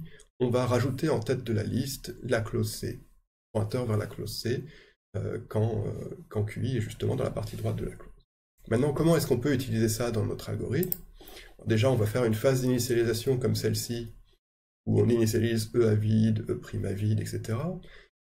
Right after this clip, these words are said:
Et on peut se rendre compte aussi que, euh, on peut gagner un tour de boucle. Le tour, le premier tour de boucle dans l'algorithme précédent, il se contentait de regarder quelles sont les clauses où la partie droite est vide, c'est-à-dire K égale zéro.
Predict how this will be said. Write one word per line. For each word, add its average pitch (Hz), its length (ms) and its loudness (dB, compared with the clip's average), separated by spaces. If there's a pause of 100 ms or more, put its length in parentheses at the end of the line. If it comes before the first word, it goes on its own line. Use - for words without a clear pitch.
(120)
Et 131 80 6
on 135 80 8
peut 135 80 0
se - 80 -2
rendre 143 180 2 (220)
compte 180 260 2
aussi 160 320 0
que, - 100 -2
euh, 143 440 0
on 110 240 0
peut 135 120 4
gagner 135 320 6 (440)
un 143 100 4
tour 143 220 -2
de 135 80 2
boucle. 123 400 -2
Le 107 80 0
tour, 135 180 2
le 117 100 4
premier 165 280 4
tour 143 140 -2
de 135 60 4
boucle 135 220 2
dans 123 80 2
l'algorithme 113 400 2
précédent, 120 580 -2 (440)
il 107 60 -4
se - 40 -4
contentait 127 460 2
de 113 80 2
regarder 113 640 2 (360)
quelles 123 140 4
sont 151 200 -2
les 123 140 4
clauses 139 580 2
où 135 140 -2
la 107 120 2
partie 113 280 -4
droite 127 260 -2
est 113 60 2
vide, 107 300 2
c'est-à-dire 107 320 -2
K 123 160 2
égale 110 220 4
zéro. 107 440 0